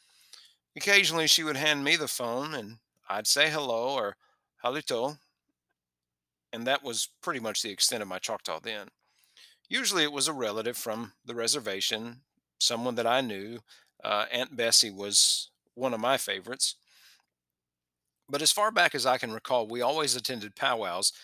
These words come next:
at Percy Priest Lake in the fall.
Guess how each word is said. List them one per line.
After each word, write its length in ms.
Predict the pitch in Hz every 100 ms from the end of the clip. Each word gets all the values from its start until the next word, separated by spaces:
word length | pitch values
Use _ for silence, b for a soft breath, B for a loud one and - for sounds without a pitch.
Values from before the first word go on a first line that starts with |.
| B B B
at 200 | 110 -
Percy 320 | - 156 147 131
Priest 400 | - 135 120 120
Lake 260 | 113 107
in 120 | 101
the 40 | 101
fall. 520 | - 143 110 73 -